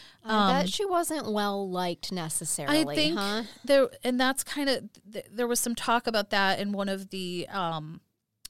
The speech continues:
Speaker 2: clips that I, news clips I had watched, is that, l-, you know, question of, was there empathy for her? And it sounds like there was, like, this relief that she was, or this joy that she was alive, but also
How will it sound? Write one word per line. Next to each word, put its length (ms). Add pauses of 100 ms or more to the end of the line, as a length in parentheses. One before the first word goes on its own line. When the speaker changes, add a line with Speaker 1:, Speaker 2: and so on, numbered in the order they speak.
Speaker 2:
clips 300
that 120
I, 240
news 240
clips 240
I 120
had 180
watched, 400
is 140
that, 240 (1120)
l-, 140
you 180
know, 120
question 560
of, 260
was 220
there 280
empathy 480
for 280
her? 600 (600)
And 520
it 160
sounds 440
like 440 (320)
there 140
was, 160
like, 220
this 200
relief 440
that 160
she 200
was, 300
or 100
this 180
joy 260
that 120
she 100
was 160
alive, 600
but 140
also 540